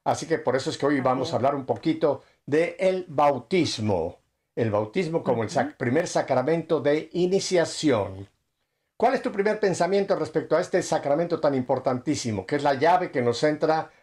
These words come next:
Speaker 1: a los demás sacramentos y nos entra a, a, a la vida en Cristo, Gisela?
Speaker 2: Y pienso,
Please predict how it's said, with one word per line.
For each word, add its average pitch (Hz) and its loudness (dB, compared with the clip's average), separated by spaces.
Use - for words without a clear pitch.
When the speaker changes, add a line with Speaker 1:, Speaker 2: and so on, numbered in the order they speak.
Speaker 1:
a 113 0
los 113 -2
demás 151 0
sacramentos 147 0
y 117 -4
nos 107 -2
entra 131 2
a, 98 -2
a, 123 -2
a 101 -2
la 104 0
vida 190 2
en 165 0
Cristo, 165 -4
Gisela? 95 -4
Speaker 2:
Y 226 -4
pienso, 262 -6